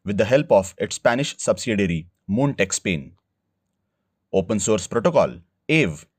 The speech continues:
has proposed the creation of a decentralized algorithmic stablecoin named G H O. Web three subscription and ticketing solution provider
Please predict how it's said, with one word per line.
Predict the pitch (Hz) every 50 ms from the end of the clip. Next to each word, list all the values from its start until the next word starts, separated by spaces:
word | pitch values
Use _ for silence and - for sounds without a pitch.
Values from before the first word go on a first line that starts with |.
| _ _
has | - 110 107 -
proposed | - 131 120 - 165 147 98 - - - 104
the | 110
creation | - - 123 131 147 160 - 160 147 170 247 - -
of | - -
a | 117
decentralized | 101 98 147 180 175 160 139 123 - 104 104 104 104 - - -
algorithmic | 107 104 107 110 127 147 151 131 113 110 104
stablecoin | - - - 127 127 147 139 - 92 85 80 80 82 87 - _ _
named | - 98 104 104 101 98 85 - - 107
G | 104 101 120 123
H | 113 98 - -
O. | 69 58 - _ _ _ _ _ _ _ _ _ _ _ _ _ _ _ _ _ _ _ _ _ _ _ _ _ _ -
Web | 90 107 104 -
three | - 120
subscription | 107 - 135 - - - 165 160 - - 92 80 78 -
and | - 113 107 98
ticketing | 143 131 - 147 131 151 160
solution | - 127 110 110 104 - 120 104 92
provider | 117 117 127 135 117 85 71 69 76